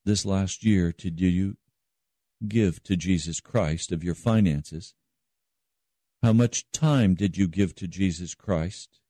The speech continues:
this past year? And then how much money did you spend on sporting activities? How much time did you spend on your pleasures? <clears throat>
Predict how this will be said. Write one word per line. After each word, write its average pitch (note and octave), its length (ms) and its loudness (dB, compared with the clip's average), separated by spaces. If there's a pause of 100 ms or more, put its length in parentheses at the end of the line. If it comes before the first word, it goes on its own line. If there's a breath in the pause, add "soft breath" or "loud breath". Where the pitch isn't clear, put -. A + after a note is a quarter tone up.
this E2+ 160 -4
past F2 460 -6
year? F2 280 -2 (1500)
And B2+ 100 4
then A#2+ 120 6
how C3 140 6
much C#3+ 260 2
money B2+ 280 6
did F#2+ 240 0
you G#2 100 4
spend G#2+ 400 2
on G#2 160 2
sporting A#2+ 520 0
activities? D2+ 720 -4 (720)
How A#2 80 2
much A2 320 2
time A2 300 2
did F#2 180 -2
you G2+ 80 4
spend G2+ 420 2
on G2+ 180 4
your G2+ 140 2
pleasures? A#2 720 -4 (3750)
<clears throat> - 0 -